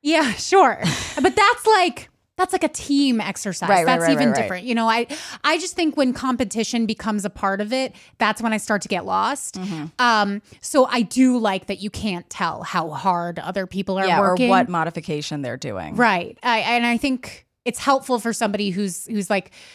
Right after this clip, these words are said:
Speaker 1: wanting to go to a group class
Speaker 2: Yeah.
Speaker 1: but does not like that competition
Speaker 2: Yeah.
Speaker 1: aspect. Um, and I also just really think it's fun. This, this woman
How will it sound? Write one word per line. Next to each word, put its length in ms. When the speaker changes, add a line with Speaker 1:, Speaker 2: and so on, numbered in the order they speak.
Speaker 1:
wanting 520
to 120
go 240
to 480
a 140
group 260
class 240
Speaker 2:
Yeah. 140
Speaker 1:
but 100
does 320
not 200
like 280
that 200
competition 680
Speaker 2:
Yeah. 160
Speaker 1:
aspect. 600
Um, 340
and 140
I 120
also 420
just 220
really 360
think 300
it's 160
fun. 360
This, 380
this 240
woman 500